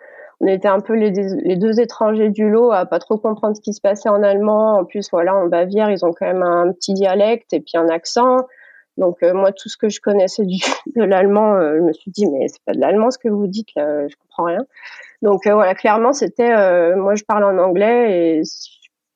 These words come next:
voilà. Donc, du coup, je me rapprochais quand même pas mal de lui parce que, bah, du coup, ben, on était tous les deux à pas comprendre.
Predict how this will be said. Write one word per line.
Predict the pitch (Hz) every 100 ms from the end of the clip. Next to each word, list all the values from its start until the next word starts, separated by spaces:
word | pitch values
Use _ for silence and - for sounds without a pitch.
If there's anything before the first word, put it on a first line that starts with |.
| -
voilà. | 190 180 175 -
Donc, | 185 180
du | 180
coup, | -
je | 247
me | 202
rapprochais | 160 175 196 - 196
quand | 196
même | 190 190
pas | 185
mal | 175 175
de | 180
lui | 190 208 226
parce | 180 175
que, | - 175
bah, | 170 160 165
du | 165 170
coup, | - 196
ben, | 185 151 143 143 143
on | 151
était | - -
tous | -
les | 202
deux | 185
à | 185
pas | - -
comprendre. | 185 185 - 247 294